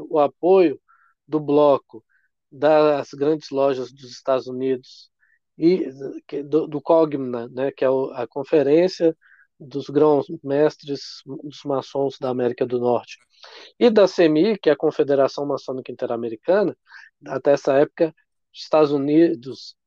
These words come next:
e toda a Ce-, a América Latina só reconhecia as grandes lojas, basicamente, e a Inglaterra e os, as suas secases, é, Escócia, Irlanda e Commonwealth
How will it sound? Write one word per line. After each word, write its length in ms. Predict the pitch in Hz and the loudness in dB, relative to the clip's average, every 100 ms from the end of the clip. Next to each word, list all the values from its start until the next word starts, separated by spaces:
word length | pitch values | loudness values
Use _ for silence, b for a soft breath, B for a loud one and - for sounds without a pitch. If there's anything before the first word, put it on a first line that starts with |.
| - | -18
e 140 | 143 | -12
toda 300 | - 190 180 | 0 2 2
a 20 | |
Ce-, 200 | 156 165 160 | 0 -2 0
a 100 | 143 | 2
América 400 | 135 143 135 143 | 2 0 0 2
Latina 400 | 135 - 160 165 | 0 0 -2 0
só 160 | - | 0
reconhecia 540 | 143 147 147 135 - 151 | 0 0 0 -2 -2 -6
as 100 | 139 | -6
grandes 340 | 139 135 - 123 | -6 -8 -8 -6
lojas, 380 | 127 151 147 - | -2 -2 -4 -12
basicamente, 760 | 127 117 - 165 165 196 - - B B B B - | -10 -10 -6 -2 0 0 -4 -18 B B B B 2
e 80 | |
a 60 | 185 | 4
Inglaterra 680 | 196 196 175 - 185 170 180 | 6 6 6 4 2 2 -2
e 320 | - 180 180 | 0 2 2
os, 300 | - 170 - | 2 -6 -8
as 240 | - 151 139 | -4 -4 -4
suas 200 | 165 160 | -6 -6
secases, 880 | - 143 - 165 185 131 120 - _ b b b _ | -4 -2 2 4 4 2 -8 -20 _ b b b _
é, 480 | 135 135 131 123 - _ _ _ _ _ _ | -2 2 2 0 -6 _ _ _ _ _ _
Escócia, 640 | - - - 214 196 - 165 | -18 -6 2 6 4 2 -2
Irlanda 680 | 139 160 196 196 156 151 143 | -2 0 2 0 0 0 -2
e 400 | 143 143 151 147 | -8 -20 -18 -12
Commonwealth 760 | - 175 165 139 156 196 196 | -2 -2 0 0 2 4 4